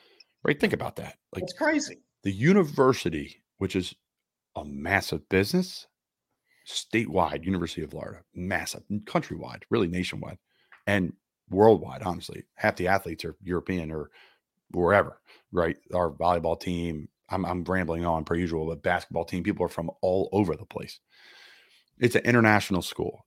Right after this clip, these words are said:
Speaker 1: and they're saying, "You cannot go to class because you are a distraction to this entire university. We love you so much, Tim. We're gonna give you all the support in the world, but we can't, you can't go." So he had groceries delivered, he had books delivered, he would go in the back door of, like, study hall to get a,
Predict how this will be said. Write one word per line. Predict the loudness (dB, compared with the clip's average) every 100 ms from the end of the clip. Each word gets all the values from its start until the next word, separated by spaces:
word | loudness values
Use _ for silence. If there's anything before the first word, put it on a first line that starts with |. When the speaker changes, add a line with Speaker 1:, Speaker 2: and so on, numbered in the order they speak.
| _
Speaker 1:
and | 2
they're | 2
saying, | 2 0 0 0
"You | 0 0
cannot | 2 0 0 -2 0
go | 0
to | 0
class | 0 0 0 -6
because | -4 -2 0
you | 2
are | 0
a |
distraction | 0 -6 -4 -6 -8 -12
to | -10
this | -8
entire | -8 -4 -2 -2
university. | 0 4 4 4 0
We | 2 4
love | 6 6
you | 6
so | 4 6
much, | 4 4
Tim. | 2 4
We're | 4
gonna | 4 4
give | 4 6
you | 6
all | 4
the | 0
support | -4 2 2 4
in |
the | 2
world, | 2 4 2 -2 _ -20 -20 -20 _
but | 4
we | 4
can't, | 2 -2 -2 -2
you | -2
can't | 0 4
go." | 4 4
So | 2 2 4
he | 6
had | 4 6
groceries | 2 4 0 4
delivered, | 6 6 4
he | 4
had | 4
books | 2 2 4
delivered, | 4 6 4 2
he | 0 2 4 4 0 _ _ _ _ _ _ _ -6
would | 4
go | 6
in | 6
the | 4
back | 2 2 _ _
door | 2 4 6
of, | 4
like, | 2 -2 _
study | -8 -8 2 4 4
hall | 4 4 4
to | 2
get | 2
a, | 2